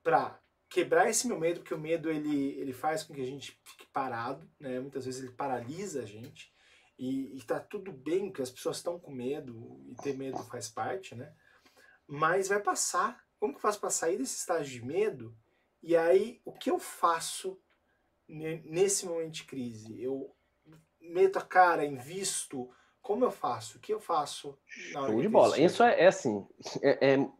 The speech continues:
Speaker 2: Bom, eu vou falar o que que eu aprendi com os grandes, né?
Speaker 1: Aliás, não,
Speaker 2: Um
Speaker 1: só
Speaker 2: é a
Speaker 1: uma coisa
Speaker 2: leitura.
Speaker 1: que, que me veio na cabeça, que eu tinha esquecido, né? Que eu, que eu tava falando que eu esqueci. Houve uma frase do Flávio Augusto que, fi-,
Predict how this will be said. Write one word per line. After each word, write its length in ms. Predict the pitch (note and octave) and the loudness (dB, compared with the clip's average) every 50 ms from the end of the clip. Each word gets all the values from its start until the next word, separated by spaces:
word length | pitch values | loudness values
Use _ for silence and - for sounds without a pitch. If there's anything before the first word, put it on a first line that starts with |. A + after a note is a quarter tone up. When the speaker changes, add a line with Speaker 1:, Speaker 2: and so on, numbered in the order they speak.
| _ _ _ _ _ _ _ - - _ _ _ _ _ _ _ _ _ _ _ _ _ _ _ _ _ _ - | _ _ _ _ _ _ _ -20 -20 _ _ _ _ _ _ _ _ _ _ _ _ _ _ _ _ _ _ 2
Speaker 2:
Bom, 240 | A2+ C3 C#3 C3 B2+ | 8 8 10 10 10
eu 80 | B2+ | 8
vou 100 | D3 F3+ | 6 6
falar 340 | F3+ - G3+ E3 C3+ D3+ F#3+ | 6 6 8 10 10 10 10
o 100 | G#3 G3+ | 10 8
que 100 | - - | 4 -2
que 200 | G#3+ A3 - - | -4 -2 0 2
eu 80 | A#3+ C4 | 4 4
aprendi 520 | C#4 C#4+ C#4+ - D#4+ D#4+ D4 - - G3 | 4 2 2 2 2 2 2 2 2 0
com 200 | A3 - B3 C#4+ | 0 0 -2 -2
os 80 | C4+ F3+ | -2 0
grandes, 400 | C3 B2+ A#2 A2+ A2 G#2+ G#2+ G#2 | -2 -2 -2 -2 -2 -4 -4 -4
né? 160 | B2 D#3+ G#3+ - _ _ _ _ _ _ _ _ _ _ _ _ _ _ - - - - - - | -4 -4 -4 -8 _ _ _ _ _ _ _ _ _ _ _ _ _ _ -20 -20 -20 -20 -2 2
Speaker 1:
Aliás, 260 | F3+ F#3 A3 A#3+ - | 4 6 6 8 10
não, 160 | - F#3 A#3 | 10 10 10
Speaker 2:
Um 20 | D4+ | 10
Speaker 1:
só 200 | D4+ - G3+ A3 | 6 6 6 6
Speaker 2:
é 40 | G3+ | 6
a 40 | |
Speaker 1:
uma 160 | G#3 A3+ A3+ - | 6 6 6 6
coisa 200 | G3+ E3 C3+ B2 | 4 4 4 4
Speaker 2:
leitura. 200 | - F3+ D#3 - | 2 0 0 -2
Speaker 1:
que, 120 | - - E3+ | -6 -8 -6
que 20 | E3 | -6
me 60 | E3+ | 0
veio 160 | D#3 D#3+ E3+ | 4 4 4
na 60 | E3+ D#3+ | 4 4
cabeça, 360 | - E3 A#2+ C#3+ D3+ C3 - | 0 -4 -4 -4 -4 -4 -6
que 80 | - | -8
eu 40 | C3 | -10
tinha 120 | - - C#3+ | -10 -10 -14
esquecido, 520 | - - E3 D#3 - - - G#2 F#2+ G2 G2+ | -12 -12 -12 -12 -10 -12 -14 -14 -18 -20 -20
né? 120 | G2+ A2 - _ _ - - - _ _ _ | -20 -20 -20 _ _ -20 -20 -20 _ _ _
Que 60 | - A#2 | -12 -10
eu, 180 | A2+ A#2+ A#2+ | -8 -8 -6
que 60 | A2+ | -4
eu 60 | B2 A#2+ | -4 -4
tava 160 | B2 A#2 A2+ | -4 -4 -6
falando 260 | - B2+ B2 A#2+ A2+ | -6 -6 -6 -6 -6
que 120 | A2+ B2 | -2 0
eu 60 | B2 B2 | 0 0
esqueci. 580 | B2 - - - C3 - - - - - - _ _ _ _ _ - _ _ | -2 -4 -4 -6 -4 -4 -4 -6 -8 -12 -16 _ _ _ _ _ -20 _ _
Houve 240 | - B2+ C#3+ C#3+ E3 | -4 0 0 2 4
uma 160 | F#3+ G3 F3+ | 6 6 4
frase 360 | F3+ - - E3+ E3+ E3 D#3+ | 4 4 2 4 4 4 2
do 80 | D#3+ D#3+ | -2 -2
Flávio 300 | - - E3+ D#3+ D3+ D#3+ | 2 2 4 4 4 4
Augusto 300 | C#3 B2+ C#3 C3+ - - | 2 2 2 -2 -6 -8
que, 100 | - - | -12 -14
fi-, 460 | - - - E3 - - C#3 C3 B2 | -18 -18 -20 -20 -14 -10 -8 -8 -8